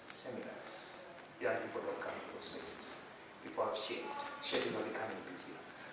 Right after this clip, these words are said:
How do you do that? So we found that also it's interesting to see how data can be part of that. So we did, uh, an election monitoring platform, again, with partnerships,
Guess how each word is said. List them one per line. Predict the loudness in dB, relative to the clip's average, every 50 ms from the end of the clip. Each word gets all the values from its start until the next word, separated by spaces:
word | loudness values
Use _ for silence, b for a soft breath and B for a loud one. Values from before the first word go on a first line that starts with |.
| -4 4
How | 6 6 8
do | 8 6
you | 4 2 0 0 2
do | 2 4 4
that? | 4 4 4
So | 6 6 8 8 8
we | 8 8 8
found | 12 12 12 12 12 12 12
that | 12
also | 10 10 8 8 6 4 2 0 -4 -6 -8 -4 -2
it's | 0 2 4
interesting | 6 6 8 8 6 6 4 4
to | 4 4
see | 6 6 6
how | 6 8 6
data | 6 6 6
can | 6 8 8 8 6 6 4
be | 2 2 2
part | 2 2 2
of | 2 2
that. | 2 2 0 0 -2 -2 -2 -2 -4 -2 -2 -2 -2 -2 -2 0
So | 6 8 8 10 10
we | 10 10 10
did, | 10 10 10 10 8 4 2 8
uh, | 10 12 12 12 12 10 10 8 6 4 4 2 2 2 4 4 6
an | 8 8 8 8
election | 8 8 6 6
monitoring | 6 6 6 8 8 8 8 10
platform, | 10 12 12 12 10 10 10 10 10 10 12 12
again, | 12 12 12 12 12 12 10 8
with | 10 12
partnerships, | 12 12 12 12 12 12 10 10 6 6 6 4 4 4 0